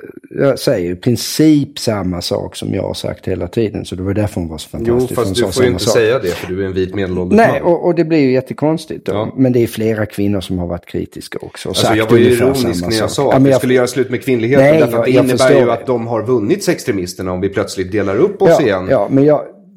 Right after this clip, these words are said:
Speaker 1: jag, jag tror ju att väldigt många kvinnor känner igen sig i det som metoo var från början och säger, "Men det,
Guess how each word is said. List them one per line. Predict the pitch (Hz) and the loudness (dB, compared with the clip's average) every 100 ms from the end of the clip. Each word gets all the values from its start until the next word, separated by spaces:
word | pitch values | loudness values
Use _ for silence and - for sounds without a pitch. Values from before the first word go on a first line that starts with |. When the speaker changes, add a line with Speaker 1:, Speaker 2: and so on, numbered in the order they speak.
| - - | -20 -14
Speaker 1:
jag, | 143 139 - | -4 -4 2
jag | 147 170 175 | 4 4 2
tror | 170 151 131 | 0 2 2
ju | 120 | 2
att | 113 - - - | -2 -10 -20 -16
väldigt | 120 123 147 147 120 | -4 0 0 0 0
många | 123 165 139 | 0 2 0
kvinnor | 107 160 214 185 | -2 0 0 0
känner | 110 120 110 101 | -2 -2 -2 0
igen | 101 127 160 180 | 0 0 0 -2
sig | - 185 - | 0 -2 0
i | 135 110 101 | 0 0 0
det | 101 107 92 | 0 0 -2
som | - 98 | -4 -2
metoo | 98 98 95 - 101 90 | -2 -4 -4 -2 -2 -2
var | 104 87 82 - _ _ | -4 -4 -4 -12 _ _
från | - 95 | -4 -2
början | 90 107 139 - - | 0 -2 -2 -4 -8
och | - | -6
säger, | 127 | -4
"Men | 117 127 | -2 -2
det, | 123 | -4